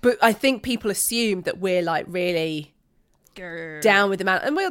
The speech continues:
Speaker 1: we'll do those episodes, but a lot of the time we're just talking about sex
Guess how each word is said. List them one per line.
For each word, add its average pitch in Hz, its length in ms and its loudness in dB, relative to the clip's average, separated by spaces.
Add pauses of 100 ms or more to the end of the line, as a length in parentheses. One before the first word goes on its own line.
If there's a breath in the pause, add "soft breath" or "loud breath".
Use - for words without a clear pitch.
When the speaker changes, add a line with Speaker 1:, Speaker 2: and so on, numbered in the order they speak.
(140)
Speaker 1:
we'll 370 100 -2
do 370 180 -4
those 208 160 -4
episodes, 165 680 -6
but - 200 -2
a 185 40 -4
lot 214 140 -2
of 190 100 -12
the 185 40 -12
time 170 480 -8 (120)
we're 240 180 -2
just 214 240 -10
talking 202 300 -12
about 190 420 -4 (640)
sex - 800 -8